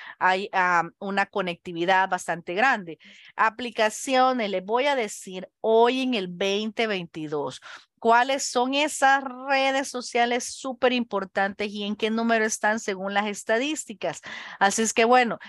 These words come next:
las redes sociales, óiganlo bien, las redes sociales más importantes en este veinte veintidós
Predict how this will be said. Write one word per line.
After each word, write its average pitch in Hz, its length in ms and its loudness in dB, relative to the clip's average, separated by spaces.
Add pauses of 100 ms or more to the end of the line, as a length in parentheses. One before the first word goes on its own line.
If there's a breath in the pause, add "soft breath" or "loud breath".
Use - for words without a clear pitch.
(120)
las 214 320 2
redes 269 440 4
sociales, 190 720 0
óiganlo 208 480 -2
bien, 160 240 -8
las 156 160 -2
redes 254 220 2
sociales 247 400 0
más 226 340 2
importantes 196 1200 -2 (340 loud breath)
en 175 280 -4
este 240 480 2
veinte 220 420 -2
veintidós 180 760 0